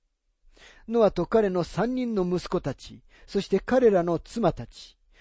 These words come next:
そしてノアの妻だけが洪水を切り抜けることができた人々でした。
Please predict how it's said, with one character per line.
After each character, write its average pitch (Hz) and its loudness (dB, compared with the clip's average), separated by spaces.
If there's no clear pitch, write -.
そ 196 -4
し - -6
て 196 2
ノ 254 0
ア 226 0
の 180 -2
妻 240 -4
だ 165 2
け 240 -2
が 202 0
洪 214 2
水 185 -2
を 202 4
切 175 -4
り 220 -2
抜 202 -4
け 196 4
る 185 -4
こ - -6
と 220 -4
が 208 6
で 214 0
き - -14
た 220 2
人 170 0
々 135 -8
で 110 -18
し - -20
た。 - -20